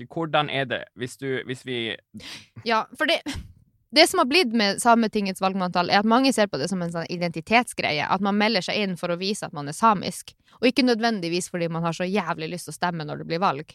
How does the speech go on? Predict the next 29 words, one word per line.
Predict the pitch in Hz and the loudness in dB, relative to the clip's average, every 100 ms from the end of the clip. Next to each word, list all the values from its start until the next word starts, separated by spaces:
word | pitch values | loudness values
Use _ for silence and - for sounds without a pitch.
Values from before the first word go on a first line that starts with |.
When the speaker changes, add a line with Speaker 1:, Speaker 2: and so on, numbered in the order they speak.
| - | -10
Speaker 1:
Mm. | 101 71 - - | -10 -10 -14 -8
Speaker 2:
men | 180 | -4
bare | 175 165 | -2 -2
sånn, | - 165 165 - _ _ _ _ - | -4 -4 -4 -14 _ _ _ _ 8
"Å, | 339 | 12
jeg | 311 | 12
har | 285 214 | 10 6
meldt | 262 294 - | 2 2 2
meg | 240 240 | 2 4
inn | 220 | 2
i | 202 | 0
valgmanntallet, | 190 214 220 208 180 175 160 175 | 2 2 4 0 0 0 0 0
nå | 202 214 | 0 2
er | 220 214 190 | 2 2 2
jeg, | - 170 - - | -2 -8 -12 -4
nå | 214 | -2
er | - 202 180 | -2 -4 -4
jeg | 170 | -2
same." | 180 190 175 - - _ | 0 0 -2 -10 -14 _
Speaker 1:
Ja. | 117 90 - _ _ - | -2 -2 -4 _ _ -8
Speaker 2:
Så | 240 | 2
derfor | 220 302 359 | 4 4 8
har | 294 | 8
det | 208 | 6
blitt | 202 269 196 | 2 0 0
en | 156 | -4
sånn | 180 175 | -4 -4
identitetsgreie, | 175 175 165 160 233 247 - - 82 175 | -2 -2 -2 2 2 2 -4 -6 -6 -4
sånn, | 180 165 | -4 -4